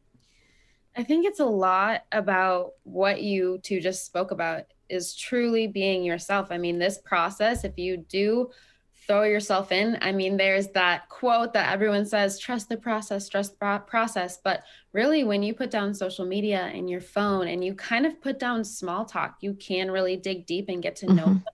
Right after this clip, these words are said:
Speaker 1: someone. Um, and I think the biggest thing is to not, she doesn't need to be robotic. She, she can be her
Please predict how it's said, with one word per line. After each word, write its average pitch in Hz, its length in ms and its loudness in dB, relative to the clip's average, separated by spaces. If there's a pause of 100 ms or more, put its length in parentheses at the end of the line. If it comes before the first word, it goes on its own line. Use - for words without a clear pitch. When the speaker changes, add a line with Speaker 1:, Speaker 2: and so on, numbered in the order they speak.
Speaker 1:
someone. 294 240 0 (480)
Um, 196 520 0 (240)
and 190 480 0 (880)
I 214 80 -2
think 226 180 0
the 233 80 -2
biggest 196 460 0
thing 190 380 -2
is 190 480 -4
to 220 160 -4
not, 175 380 0 (560)
she - 240 -4
doesn't 254 220 2
need 277 120 4
to 311 60 2
be 247 140 2
robotic. 175 720 -2
She, 196 340 -6
she 196 220 -6
can 208 180 0
be 208 180 0
her 196 340 0